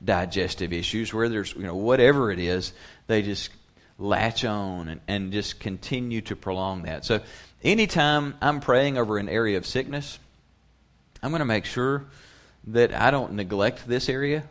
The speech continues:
A lot of times I won't know one way or the other, but I, I'm just gonna assume, you know, the enemy's always wanting to exploit weakness in any form. So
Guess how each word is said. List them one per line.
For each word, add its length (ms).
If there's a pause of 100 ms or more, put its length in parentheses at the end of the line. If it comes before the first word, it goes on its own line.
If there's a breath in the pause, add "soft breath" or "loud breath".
(880)
A 40
lot 120
of 60
times 200
I 100
won't 260
know 180
one 180
way 120
or 80
the 100
other, 220
but 120
I, 140
I'm 140
just 160
gonna 260
assume, 560 (500 soft breath)
you 80
know, 120
the 160
enemy's 260
always 260
wanting 260
to 120
exploit 480
weakness 400
in 80
any 160
form. 400
So 220